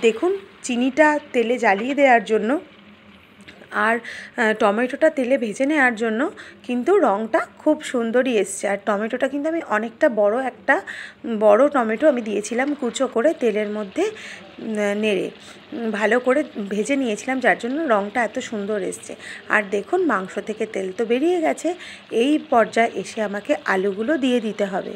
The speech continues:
তো আলুগুলো দিয়ে আমি আরও কষাবো, তো আপনারা দেখতে থাকুন, সঙ্গে থাকুন। আর বন্ধুরা যদি আমার এই ভিডিওটা আপনাদের ভালো লেগে থাকে, অবশ্যই আমাকে একটা লাইক করে আমার কাজে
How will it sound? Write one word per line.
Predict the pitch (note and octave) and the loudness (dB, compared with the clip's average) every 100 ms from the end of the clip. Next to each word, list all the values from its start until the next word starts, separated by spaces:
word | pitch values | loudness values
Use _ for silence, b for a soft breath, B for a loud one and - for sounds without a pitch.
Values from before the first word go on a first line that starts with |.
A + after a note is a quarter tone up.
| B B B - | B B B -6
তো | B3+ - | -4 2
আলুগুলো | G#3 A3 A3+ C4+ E4 | 2 2 -2 0 0
দিয়ে | C4 C4+ | 2 0
আমি | A#3+ A#3+ | 0 -2
আরও | A#3+ G3+ A#3+ | 0 0 2
কষাবো, | A#3 G3 - G#3+ D4 G#4 B B - | 2 0 -2 -2 -2 -4 B B -4
তো | C#4 | 0
আপনারা | A3+ - B3 B3+ | 0 -2 -4 -2
দেখতে | A3 A3 - | -2 -4 -4
থাকুন, | C4+ A#3+ - E4 | -6 -6 -4 -6
সঙ্গে | - A3 G#3 A#3+ | -6 -6 -4 -4
থাকুন। | C4 G#3+ - F4 - B B B | -4 -8 -6 -6 -8 B B B
আর | - A3 G#3+ G#3 | 2 4 2 0
বন্ধুরা | G#3 A#3+ B3 F4+ C4+ | -4 -4 0 0 0
যদি | G3 G#3 D#4 | 0 -2 -2
আমার | E4 A#3+ A#3+ | -2 -2 0
এই | A#3 D4+ C#4+ - A3 | 0 -2 -8 -12 -4
ভিডিওটা | G#3+ G#3+ B3 D4 B3+ | -2 -2 -2 0 2
আপনাদের | G#3+ G3+ C4+ D4 | 0 -2 -2 -2
ভালো | B3+ G#3 G#3 C4 | -2 -2 0 2
লেগে | C4 G#3+ | 2 0
থাকে, | G#3 A3 - C4+ B B B | -2 -4 -2 -4 B B B
অবশ্যই | G#3 G#3+ C4 - F4 D#4 | 2 4 2 0 0 0
আমাকে | A#3 A#3 A#3+ | 0 -2 -2
একটা | A3+ B3+ | -2 -2
লাইক | A#3+ F#3+ G#3 A3+ - | -2 0 -2 -4 -2
করে | G#3+ B3 D4+ B B | 0 2 -2 B B
আমার | - G#3 C#4 | -2 2 2
কাজে | C#4 A3 A3+ C4 | 4 2 2 -2